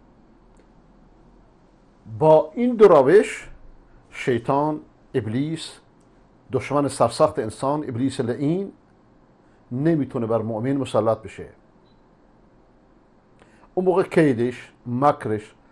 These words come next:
وسواسش تأثیر چندانی نخواهد داشت. چرا وسوسه کرد؟ شیطان اونها رو،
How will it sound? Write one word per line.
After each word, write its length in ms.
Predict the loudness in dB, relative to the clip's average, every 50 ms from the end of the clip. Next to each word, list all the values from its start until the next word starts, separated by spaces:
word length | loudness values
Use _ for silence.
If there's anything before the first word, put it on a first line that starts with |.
| _ _ _ 0
وسواسش 800 | 0 0 0 0 0 2 2 2 2 0 -6 -6 -6 -8 -18 -20 _ _ _ _ -20 _ _ _ _ _ _ _ _ _ _ -20 _ -20 _ -8 -4
تأثیر 480 | -4 -4 -4 -4 -4 -4 -4 -4 -6 -12 _ _ _ _ _ _
چندانی 460 | -4 -4 -4 0 0 0 0 0 0
نخواهد 420 | -2 -2 -2 -4 -6 -8 -8 -8
داشت. 340 | -12 -16 -16 -18 -20 -20 _ _ _ _ _ _ _ _ _ _ _ _ _ _ _ _ _ _ _ _ _ _ _ _ _ _ _ _ _ _ _ _ _ _ _ _ _ _ _ _ _ _ _ _ _ _ _ _ _ _ _ _ _ _ _ _ _ _ _ _ _ _ _ _ _ _ _ _ _ _ _ _ _ _ _ _ _ _ 0
چرا 240 | 4 6 8 10
وسوسه 400 | 8 8 6 4 0 0 0 0
کرد؟ 240 | 0 0 0 -2 -2
شیطان 360 | -2 -2 -2 0 2 2 0
اونها 200 | 2 2 2 2
رو، 160 | 2 2 0